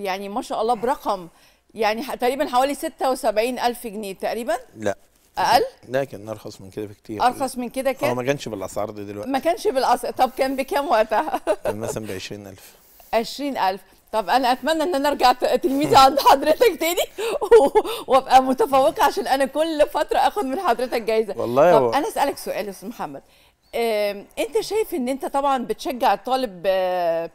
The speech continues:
Speaker 1: بإنك أنت ب-، بتحفزه إن هو يجتهد في المادة بتاعت حضرتك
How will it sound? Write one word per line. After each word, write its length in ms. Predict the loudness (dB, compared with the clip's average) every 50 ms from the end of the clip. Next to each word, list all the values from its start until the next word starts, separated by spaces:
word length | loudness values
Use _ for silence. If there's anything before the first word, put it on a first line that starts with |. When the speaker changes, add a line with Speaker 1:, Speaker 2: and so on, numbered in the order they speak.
| _ _ -20 -20 -20 -20 _
Speaker 1:
بإنك 460 | -8 -4 -4 -2 -2 -2 -4 -4 -4
أنت 200 | -6 -4 -2 -2
ب-، 760 | -2 -2 -2 -2 0 2 4 4 4 4 4 2 0 -2 -4 -8
بتحفزه 640 | -10 -8 -4 -4 -6 -4 -4 -6 -6 -4 -2 -2
إن 100 | 0 0
هو 120 | 0 2 2
يجتهد 460 | 2 2 0 -2 -4 -2 -2 -2 -4
في 120 | -6 -8
المادة 340 | -8 -4 -4 -4 -4 -2 -4
بتاعت 320 | -4 -4 -4 -6 -6 -6 -8
حضرتك 440 | -10 -8 -6 -6 -6 -6 -8 -10